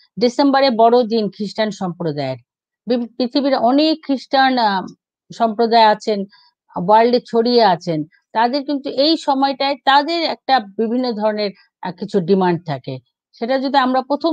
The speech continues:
থেকেই ছয় মাস বা এক বছর আগে থেকেই plan হয়েতে একটা সেক্টরকে যদি আমরা তৈরি করে দিতে পারি যে তারা এই প্রোডাক্টগুলো বানাবে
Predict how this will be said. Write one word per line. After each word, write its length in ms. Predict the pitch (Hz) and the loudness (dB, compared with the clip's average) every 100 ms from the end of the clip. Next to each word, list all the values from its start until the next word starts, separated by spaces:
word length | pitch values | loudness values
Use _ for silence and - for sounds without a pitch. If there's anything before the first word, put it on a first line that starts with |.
| 311 | 0
থেকেই 300 | 285 254 240 | -2 -2 -2
ছয় 180 | 233 240 | 0 0
মাস 260 | 254 254 - | 0 -2 0
বা 100 | 233 | 0
এক 120 | 233 247 | 0 -2
বছর 220 | 240 254 | -4 -2
আগে 200 | 226 233 | -2 -2
থেকেই 280 | 247 262 277 | -6 -6 -6
plan 320 | 254 220 220 240 | -2 0 2 0
হয়েতে 340 | 226 226 226 226 - _ 233 | -2 -2 0 -2 -4 _ -6
একটা 260 | 220 240 | -4 -4
সেক্টরকে 500 | 226 220 220 208 208 208 | -4 -4 -4 -6 -4 -6
যদি 260 | 208 202 202 - _ | -2 -2 -2 -6 _
আমরা 220 | 190 180 | 0 2
তৈরি 280 | 180 220 214 | 4 4 4
করে 200 | 196 180 | 2 0
দিতে 240 | 165 165 170 | 0 -2 -2
পারি 200 | 170 160 | -2 -2
যে 120 | 160 165 | -2 -2
তারা 300 | 190 208 254 233 | 0 2 2 2
এই 200 | 226 269 285 | 2 2 0
প্রোডাক্টগুলো 720 | - 233 226 208 202 202 196 | 0 2 4 2 2 2 2
বানাবে 440 | 165 151 147 151 | 0 -2 -2 -4